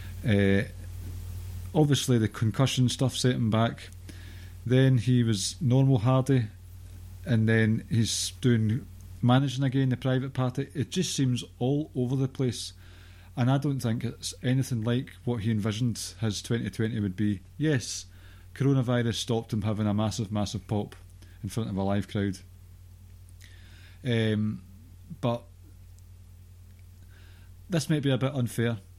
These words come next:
but I think the creative direction he's had be-, behind his broken character, uh, a lot of that is to do with those around him, because Grado,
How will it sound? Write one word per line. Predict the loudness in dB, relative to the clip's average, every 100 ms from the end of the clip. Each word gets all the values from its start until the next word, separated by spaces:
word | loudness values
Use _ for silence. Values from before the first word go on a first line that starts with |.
| -20 -20 -20 -20 -8
but | -4
I | -2
think | 0 2 2 0
the | 0 4 4 2 -4 -14 -18 -18 -14 -2
creative | 4 4 2 2
direction | 2 2 2 0
he's | 2
had | 2 2
be-, | 2 -2 0
behind | 2 4 4
his | 2
broken | 4 4 6 4 4
character, | 4 2 2 -2 -2 -4 -14 -18 -18 -18 -18 -18 -16 -10 -2
uh, |
a | 2 2 2 0
lot | 2 0
of | 0
that | 0 0 -2
is | -6 -2
to | 0
do | 2 2
with | 0
those | 0 2
around | 2 2 2
him, | 0 0
because | -2 -4 -2 2 2 0 -4 -8 -12 -20 -20 -20 -20 -20 -20 -20 -20 -4
Grado, | 2 4 4 -2